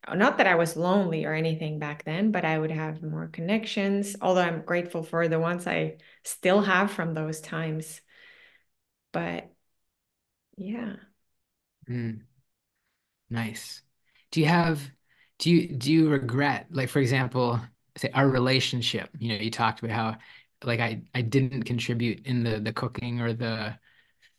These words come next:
Speaker 2: around the home to, to your, uh, to what you would have liked.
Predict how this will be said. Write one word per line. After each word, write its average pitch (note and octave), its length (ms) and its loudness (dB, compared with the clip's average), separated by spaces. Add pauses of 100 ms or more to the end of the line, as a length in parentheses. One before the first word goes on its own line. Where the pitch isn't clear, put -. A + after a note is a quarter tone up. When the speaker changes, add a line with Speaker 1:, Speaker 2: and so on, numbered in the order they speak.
(240)
Speaker 2:
around B2 300 2
the A#2+ 80 0
home A#2 360 0
to, A2+ 340 -2
to - 120 -2
your, A#2+ 440 0 (260)
uh, A2 300 -4 (520)
to A#2+ 120 -2
what A#2 180 0
you A#2+ 160 -2
would A#2+ 100 -2
have A#2 140 -4
liked. A2+ 420 -2